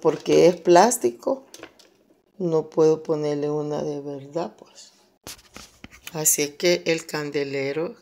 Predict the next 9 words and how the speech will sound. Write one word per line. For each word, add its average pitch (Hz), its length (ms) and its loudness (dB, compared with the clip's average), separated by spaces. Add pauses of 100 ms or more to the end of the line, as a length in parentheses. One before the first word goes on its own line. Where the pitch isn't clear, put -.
queda 139 320 -6
de 139 160 -8
esta 139 260 -8
forma. 214 480 -8 (4000)
Así 143 680 -8
es 147 140 -8
como 151 340 -12
nos 156 220 -12
queda 156 580 -8